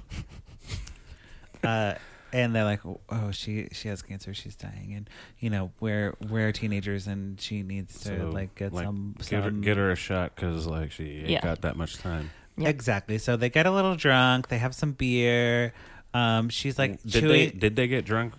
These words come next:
Speaker 2: immediately from,
Speaker 1: Oh, yeah.
Speaker 2: like, two sips
Speaker 1: Oh,
Speaker 2: of
Speaker 1: yes,
Speaker 2: alcohol, right?
Speaker 1: for sure.
Speaker 2: Yeah.
Speaker 3: So
Speaker 1: And go ahead.
Speaker 3: So he is at a point in his recovery where he's eating
Speaker 2: Mm-hmm.
Speaker 3: regularly.
Speaker 2: Oh, okay.
Speaker 3: Um,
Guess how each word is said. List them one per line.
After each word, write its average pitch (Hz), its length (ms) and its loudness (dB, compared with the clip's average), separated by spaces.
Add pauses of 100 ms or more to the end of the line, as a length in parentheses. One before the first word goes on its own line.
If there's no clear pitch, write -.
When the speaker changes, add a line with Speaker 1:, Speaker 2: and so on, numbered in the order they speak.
Speaker 2:
immediately 95 760 0
from, - 240 -8
Speaker 1:
Oh, 143 180 8
yeah. 107 320 0
Speaker 2:
like, 78 200 -4
two 98 180 -2
sips 95 260 -2
Speaker 1:
Oh, 127 140 2
Speaker 2:
of 92 100 0
Speaker 1:
yes, - 140 -2
Speaker 2:
alcohol, 67 240 -6
right? 85 260 -6
Speaker 1:
for 117 160 0
sure. 104 180 -2
Speaker 2:
Yeah. 104 160 -2 (380)
Speaker 3:
So - 180 -4
Speaker 1:
And 127 520 2 (480)
go 123 100 -4
ahead. 104 200 -4 (580)
Speaker 3:
So 214 240 6
he 240 480 2 (760)
is 180 220 4 (100)
at 156 200 6
a 151 60 6
point 160 280 0
in 156 120 -2
his 165 240 -4
recovery 147 440 -2
where 120 160 -2
he's 151 260 -12 (140)
eating 143 520 -4 (1600)
Speaker 2:
Mm-hmm. 90 280 -6
Speaker 3:
regularly. 62 680 -4 (120)
Speaker 2:
Oh, 92 100 -4
okay. 71 220 -10 (440)
Speaker 3:
Um, 127 400 -2